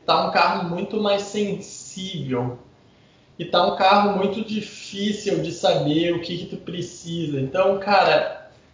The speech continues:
normalmente quem larga na frente, ou os caras que a gente sabe que vai andar na frente, eles já largam com o carro rápido e eles sabem que vão ser rápidos.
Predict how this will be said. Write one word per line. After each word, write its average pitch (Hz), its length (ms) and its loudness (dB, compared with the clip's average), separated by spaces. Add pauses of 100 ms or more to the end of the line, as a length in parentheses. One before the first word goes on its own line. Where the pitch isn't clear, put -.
(120)
normalmente 196 1080 4
quem 220 500 -4 (320)
larga 175 640 4
na 170 100 2
frente, 156 720 0
ou 165 240 4
os - 140 -6
caras 175 480 6
que 180 80 -6
a 165 40 -2
gente 165 220 -4
sabe 170 400 2
que 196 140 -6
vai 156 240 4
andar 170 200 2
na 170 100 2
frente, 165 500 0
eles 170 200 -4
já 156 200 4
largam 156 460 6
com 156 140 -4
o 143 40 -6
carro - 280 4
rápido 135 480 2
e 147 60 -2
eles 147 140 -4
sabem 151 440 0
que 156 100 -10
vão 147 180 -4
ser 147 140 -4
rápidos. - 460 -2